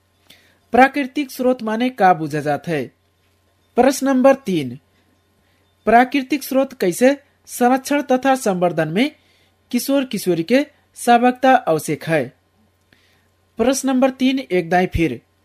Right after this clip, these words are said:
प्राकृतिक स्रोत के कैसे संरक्षण तथा संवर्धन में किशोर किशोरी के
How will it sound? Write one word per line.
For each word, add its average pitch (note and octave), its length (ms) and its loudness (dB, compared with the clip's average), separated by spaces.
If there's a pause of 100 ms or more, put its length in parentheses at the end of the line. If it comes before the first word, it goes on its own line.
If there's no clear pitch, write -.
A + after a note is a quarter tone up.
(640)
प्राकृतिक B3+ 560 2
स्रोत C4 280 -2
के C4+ 140 -2
कैसे A3+ 400 0
संरक्षण F3+ 520 -4
तथा F#3 460 -2 (300)
संवर्धन B3+ 540 2
में C4+ 200 0
किशोर A#3+ 440 0
किशोरी E3+ 380 -4
के A#3+ 240 0